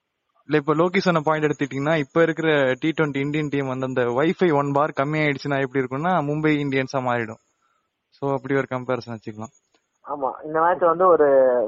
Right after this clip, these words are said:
Speaker 2: ஃபோர் எயிட்டி ல பாத்தீங்கன்னா வந்து அது
Speaker 1: ம், ம்.
Speaker 2: இந்தியா டீம்,
Speaker 1: ம்.
Speaker 2: என் ஐ டி ல பாத்தீங்கன்னா அது வந்து மும்பை டீம்.
Speaker 1: ம்.
Speaker 2: அப்படி வச்சுக்கலாம். ஜெர்சி கூட கிட்டத்தட்ட ப்ளூ தான், அது கொஞ்சம் டார்க், அவ்வளவுதான்.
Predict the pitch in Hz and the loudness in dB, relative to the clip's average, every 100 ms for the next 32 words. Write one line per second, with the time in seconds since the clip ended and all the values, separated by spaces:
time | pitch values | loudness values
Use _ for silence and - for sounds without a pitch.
0 | - 175 175 156 156 143 139 131 135 143 | 2 4 4 2 -2 0 0 -2 -2 0
1 | 175 156 165 143 143 185 - 147 254 - | 2 4 2 2 0 0 0 -2 -6 -10
2 | _ _ _ 151 175 175 156 147 147 151 | _ _ _ -2 0 2 2 2 2 0
3 | 139 170 156 151 156 143 131 131 123 - | 0 2 2 2 0 0 0 0 -4 -14
4 | _ _ _ 139 135 139 135 143 123 117 | _ _ _ -8 -6 -4 -4 -6 -6 -10
5 | _ _ _ _ _ 139 147 220 190 190 | _ _ _ _ _ -4 -2 0 2 2
6 | 165 151 151 147 170 165 214 185 151 147 | 4 4 2 4 4 6 4 4 2 0
7 | 135 131 123 123 117 113 113 | 2 2 2 2 2 0 -6